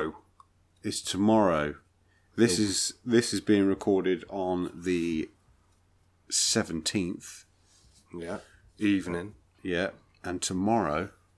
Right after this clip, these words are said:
Speaker 1: the eighteenth, that's it. I am
Speaker 2: Off the
Speaker 1: ta-, I'm
Speaker 2: market.
Speaker 1: taking the plunge. Yeah, yeah.
Speaker 2: Yeah.
Speaker 1: So all, any female listeners.
Speaker 2: Yeah, all those female listeners that have been contacting us going, "Oh my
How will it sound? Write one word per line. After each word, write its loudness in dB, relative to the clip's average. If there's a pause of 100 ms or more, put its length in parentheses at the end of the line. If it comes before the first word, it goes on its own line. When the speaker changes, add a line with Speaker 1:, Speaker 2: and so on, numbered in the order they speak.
(140)
Speaker 1:
the -6
eighteenth, -4 (1900)
that's -2
it. -2 (300)
I -2
am -2 (1200)
Speaker 2:
Off -8
the -2
Speaker 1:
ta-, -2
I'm -2
Speaker 2:
market. -6
Speaker 1:
taking 2
the -4
plunge. -4
Yeah, 6
yeah. 10
Speaker 2:
Yeah. 4
Speaker 1:
So 6
all, 6
any 2 (240)
female 6
listeners. -2 (260)
Speaker 2:
Yeah, 0
all 6
those 4
female 4
listeners 0
that 0
have -4
been -2 (220)
contacting -2
us -6
going, 0
"Oh 0
my -2